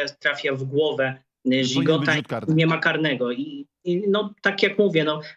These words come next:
Speaker 1: Marsylia sama się nie popisała, miała pod każdym względem przewagę i jeśli chodzi o liczbę strzałów i, i naprawdę to, to nieźle wyglądało, ale sędzia nie pomógł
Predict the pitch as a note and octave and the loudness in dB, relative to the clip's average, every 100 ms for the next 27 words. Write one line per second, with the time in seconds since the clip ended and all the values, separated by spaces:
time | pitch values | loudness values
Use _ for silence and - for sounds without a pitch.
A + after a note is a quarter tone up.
0 | - D#3 E3 F#3+ F#3 F3 E3 D#3+ D#3+ - | -2 0 2 2 2 2 2 0 -4 -4
1 | E3 D#3+ D#3+ D#3 D3 D3+ - - E3 D#3+ | 0 0 2 0 0 -2 -4 -2 0 2
2 | D3+ D3 C#3+ D3 C#3 D3+ C#3 D3 C3+ C#3+ | 0 0 -2 -4 -2 -2 0 0 2 2
3 | C#3 C#3 C3+ D3 C#3 D#3+ D3 C3+ C3 C3 | 2 2 0 0 0 2 2 2 2 0
4 | - - B2+ C3+ C3 C3 C3+ C3+ - F3 | -4 -6 -2 0 0 0 -2 -2 0 2
5 | D3 C3+ C3+ C3 - - C#3+ D3 D#3+ D#3+ | 2 0 -4 -4 -14 -2 0 2 2 2
6 | D#3 C#3+ C#3 C3+ D3 D3+ C#3+ C#3+ C3+ C#3+ | -2 0 -2 -2 -2 0 0 -2 0 0
7 | C#3+ C#3+ D3+ D#3 C#3 C#3 - C3+ C3+ C3 | 2 2 0 0 0 -2 0 0 2 0
8 | C3 C3 C3+ C3 C3 C3 | 2 2 0 0 0 0